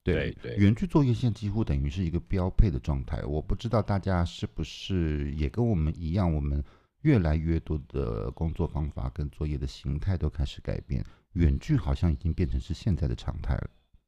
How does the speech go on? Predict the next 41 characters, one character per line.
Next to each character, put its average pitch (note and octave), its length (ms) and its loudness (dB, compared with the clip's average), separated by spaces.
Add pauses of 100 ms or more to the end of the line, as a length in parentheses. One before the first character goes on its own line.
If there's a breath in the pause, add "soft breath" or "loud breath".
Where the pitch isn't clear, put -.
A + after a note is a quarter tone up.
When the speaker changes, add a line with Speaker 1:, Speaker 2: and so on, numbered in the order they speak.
(420)
Speaker 2:
对， A#2 120 4
没 G2+ 200 6
错， G#2 260 4
像 A2+ 560 4
有 F#2 160 -2
些 B2 680 2
同 G2+ 260 2
业 A#2+ 240 4
同 F#2 260 -4
行， F2+ 240 -4
他 A#2+ 140 -2
们 G#2+ 180 2
就 A2 100 0
是， G#2+ 160 2
哎， E3 140 2 (400)
已 F2+ 80 -2
经 D3 160 2
很 A#2 240 4
久 G#2 140 2
没 E2+ 140 4
有 F#2 80 6
进 F#2+ 180 4
公 E2+ 160 -2
司。 C#2+ 320 -12 (100)
Speaker 1:
嗯。 F2+ 200 8 (260)
Speaker 2:
哦， E2+ 180 -2 (460)
一 F3 80 2
聊 B2 180 6 (120)
才 G#2 120 0
发 A#2 180 2
现， B2 180 4
啊， F3+ 140 6
你 B2+ 80 8
们 G2+ 60 6
公 E3 140 6
司 F3 140 0
怎 - 100 -4
么 F2 80 -2
这 D3+ 100 2
么 D#3+ 120 6
久 F2 280 0